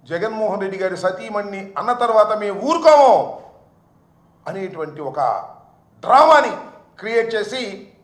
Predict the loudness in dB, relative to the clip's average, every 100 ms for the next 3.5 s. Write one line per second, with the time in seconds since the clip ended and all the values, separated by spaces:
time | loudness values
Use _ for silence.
0 | _ _ _ _ -2 -2 -2 -8 -10 -12
1 | -16 -20 _ _ _ -8 -8 -14 -16 -16
2 | -16 -16 -14 -14 -14 -16 -14 -12 -12 -16
3 | -18 -20 _ -20